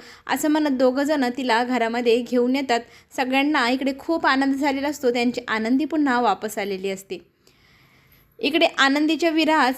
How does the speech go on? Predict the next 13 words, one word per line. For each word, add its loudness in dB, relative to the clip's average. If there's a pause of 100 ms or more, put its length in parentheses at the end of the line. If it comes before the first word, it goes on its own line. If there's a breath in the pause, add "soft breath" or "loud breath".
सहा 4
वर्ष -4 (140)
कशी -6
काढली -2
हे 0 (420 soft breath)
फक्त -4
आणि 2
फक्त -6 (640)
सार्थकला 0
माहिती. -4
त्याचा 0
भाऊ 0
म्हणतो, 2